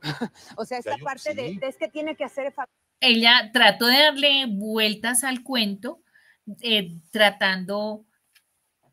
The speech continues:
Speaker 3: de minimizar el hecho de que sí hay una discriminación en su propio, en su propia familia,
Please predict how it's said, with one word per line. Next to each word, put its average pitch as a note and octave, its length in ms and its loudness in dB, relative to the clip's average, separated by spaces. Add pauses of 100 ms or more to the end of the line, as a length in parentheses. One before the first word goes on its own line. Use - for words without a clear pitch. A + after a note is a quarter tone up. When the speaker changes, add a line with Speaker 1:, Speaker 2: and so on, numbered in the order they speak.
(160)
Speaker 3:
de F3+ 500 -4
minimizar A3+ 880 2
el A3+ 140 -4
hecho F#3 220 -6
de G#3 60 -10
que G3+ 120 -4
sí A3+ 180 2
hay A3 160 4
una B3+ 160 -4
discriminación G3 800 -6
en G#3 100 -8
su G#3+ 200 -10
propio, G3 760 -8
en G3+ 120 -6
su A3+ 120 -6
propia G3 360 -6
familia, A#3+ 640 -4